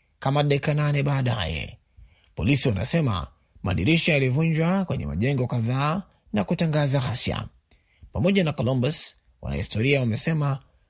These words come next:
marais wote hawa walikuwa na uhasama na ubaguzi wa rangi dhidi ya Wamarekani wazawa. Watu watatu walikamatwa.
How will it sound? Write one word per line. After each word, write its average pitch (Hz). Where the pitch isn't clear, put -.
marais 107
wote 143
hawa 139
walikuwa 139
na 139
uhasama 170
na -
ubaguzi 101
wa 90
rangi 135
dhidi 139
ya 139
Wamarekani 139
wazawa. 131
Watu 135
watatu 131
walikamatwa. 104